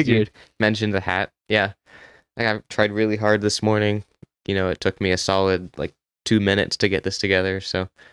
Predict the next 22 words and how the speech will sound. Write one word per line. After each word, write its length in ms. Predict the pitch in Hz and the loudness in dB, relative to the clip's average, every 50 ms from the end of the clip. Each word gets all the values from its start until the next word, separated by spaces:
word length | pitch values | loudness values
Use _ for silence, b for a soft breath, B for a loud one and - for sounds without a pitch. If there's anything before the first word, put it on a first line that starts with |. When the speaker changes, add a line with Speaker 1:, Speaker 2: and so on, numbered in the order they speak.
| b b b _ - - | b b b _ -2 2
Speaker 1:
really 220 | 107 110 104 101 - | 4 4 4 4 4
put 140 | - 98 92 | 4 2 2
in 80 | 90 | 2
the 80 | 87 85 | 2 0
work 240 | 85 85 85 - - | 0 0 -2 -4 -6
today. 300 | - - - - - 92 85 _ - | -16 -10 -8 -8 -8 -8 -10 _ -2
Speaker 2:
Yeah. 140 | - 110 110 B B B B B B | 0 0 0 B B B B B B
I 120 | - 139 180 | 0 2 4
don't 160 | 220 233 220 | 4 4 4
know 100 | 214 220 | 4 4
how, 140 | 220 220 214 | 6 4 4
how 260 | 202 185 196 180 170 | 4 4 4 2 4
happy 360 | 170 175 147 156 165 156 135 | 2 0 0 0 0 0 0
Debbie 480 | - 123 113 113 117 120 120 123 139 - | 4 4 6 6 6 6 6 4 2 0
will 120 | - 110 110 | 2 2 4
be 160 | 107 117 107 | 4 4 4
with 140 | 104 104 - | 4 2 0
me 100 | 98 98 | -2 -4
saying 380 | 98 - - 92 90 95 101 98 | -4 -2 -2 0 2 2 2 2
this 160 | 98 95 - | 2 2 2
right 100 | 98 95 | 2 2
here, 200 | 104 104 104 107 | 4 4 2 2